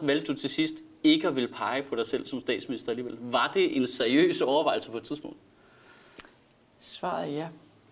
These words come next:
Speaker 1: Var det det?
Speaker 2: Ja.
Speaker 1: Hvorfor droppede du det? Du har været den første kvindelige statsminister
Speaker 2: Ja,
Speaker 1: i Danmark.
Speaker 2: ja. Men det kan jo ikke nytte noget, for det kræver jo et flertal.
Speaker 1: Ja,
Speaker 2: Ja, nu skal du høre
Speaker 1: nu
Speaker 2: her.
Speaker 1: synes jeg, du hænger
Speaker 2: Nu skal
Speaker 1: dig i
Speaker 2: du høre her.
Speaker 1: detaljer.
Speaker 2: Nu skal du fortælle. Det er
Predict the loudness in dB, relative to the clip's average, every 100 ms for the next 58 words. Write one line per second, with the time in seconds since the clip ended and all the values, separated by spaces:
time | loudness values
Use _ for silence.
0 | -4 0 4 6 4 2 -6 0 0 2
1 | 0 6 8 10 8 8 6 6 2 -4
2 | 2 4 6 6 6 6 6 4 4 6
3 | 6 10 10 10 6 6 6 8 6 6
4 | 8 8 8 4 2 2 4 4 2 2
5 | -2 -6 -12 -20 -20 -20 -20 -20 -12 -6
6 | -4 -2 0 -2 0 0 0 -2 -4 -4
7 | -2 0 0 0 -2 -4 -6 -6 -10 -12
8 | -20 _ _ -20 -20 -20 -20 -18 -14 -8
9 | -6 0 2 4 6 8 6 6 4 6
10 | 6 6 4 4 2 2 2 2 2 2
11 | 4 4 2 0 -4 -6 -4 -2 2 4
12 | 6 4 4 4 4 4 2 -2 -2 -2
13 | -2 -4 -4 -4 -4